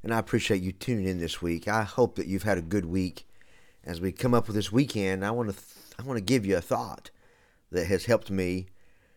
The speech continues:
uh, as I've brought your attention all week to Deuteronomy chapter three, verse twenty-four, when Moses, near the end of his life, said, "Thou hast begun to show thy servant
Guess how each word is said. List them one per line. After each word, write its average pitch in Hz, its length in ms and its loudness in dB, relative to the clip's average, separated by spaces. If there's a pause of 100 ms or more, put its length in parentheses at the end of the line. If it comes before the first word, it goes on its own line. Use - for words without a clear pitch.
(300)
uh, - 300 -20
as 87 240 -2
I've 90 220 2
brought 120 200 8
your 107 120 4
attention 104 400 -2
all 107 180 6
week 113 260 4
to 87 120 -4
Deuteronomy 95 500 2
chapter 92 320 -2
three, 95 480 0
verse 80 240 -2
twenty-four, 90 580 0
when 82 280 -4
Moses, 98 580 2 (680)
near 104 120 2
the 104 140 4
end 123 140 4
of 123 80 4
his 120 180 2
life, 107 560 2
said, 92 380 0
"Thou 113 260 2
hast 104 420 -4
begun 95 720 2
to 80 140 -12
show 107 380 2
thy 92 180 -2
servant 90 640 -2